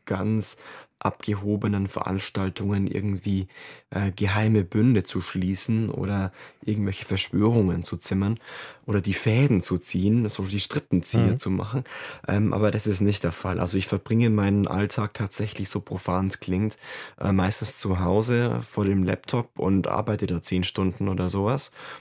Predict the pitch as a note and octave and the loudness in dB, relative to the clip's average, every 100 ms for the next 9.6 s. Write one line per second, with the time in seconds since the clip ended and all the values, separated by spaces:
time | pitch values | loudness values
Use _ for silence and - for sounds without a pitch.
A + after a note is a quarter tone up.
0 | - - G#2 G2+ G2 F#2+ G2 - G2 A2 | -10 0 2 4 4 2 0 0 -2 -2
1 | G#2 G#2+ F2 G2+ - G2+ G#2 G2+ G2 G2+ | -2 -2 0 -2 -2 -2 0 -2 -2 -2
2 | - - - - F#2+ G2 G#2 A2 G#2 G2 | 0 -2 -4 -8 -6 0 2 4 4 2
3 | G#2 G#2+ - - G2+ G2 F#2 - G2+ G2 | 0 -4 -6 -4 -4 -2 -6 -4 0 2
4 | G2 - - - - - - _ - F#2+ | 0 -2 -12 -14 -14 -18 -20 _ 0 4
5 | F#2 F#2+ F#2+ - - - - G2+ A2+ - | 4 4 2 0 -6 -4 -2 -2 -2 -2
6 | - G2 G#2 G2+ - G2 G2 G2 G2+ G2+ | -2 0 2 2 0 2 2 4 2 0
7 | - F#2 F#2+ F#2 - F2 F2+ F2+ F2 - | 0 0 2 0 -2 -2 0 -2 -4 -12
8 | - - - - _ F2 F2 - - G#2+ | -20 -20 -20 -20 _ -8 -6 -6 -2 0
9 | - - A2 A2+ A2 | 0 2 2 2 2